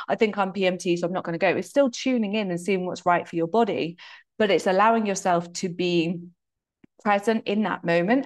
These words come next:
and adaptive, be flexible, be fluid, be like water, okay? This is one of the best ways that we can express to ourselves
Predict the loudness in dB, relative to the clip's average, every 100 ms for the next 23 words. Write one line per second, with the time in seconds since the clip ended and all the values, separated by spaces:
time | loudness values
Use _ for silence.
0 | -2 -4 -2 -2 -4 -8 -10 -10 -12 -2
1 | 0 0 -2 -4 -6 -4 -4 -2 -2 -2
2 | 0 0 0 -4 -2 0 0 0 -2 -2
3 | -2 -4 -6 -8 _ _ _ -10 0 2
4 | 4 2 0 -16 _ _ _ _ 2 4
5 | 0 2 2 2 2 2 0 -2 2 2
6 | 2 0 0 -2 -4 -6 -6 -8 -4 -2
7 | -4 -6 -2 0 0 -2 0 2 -2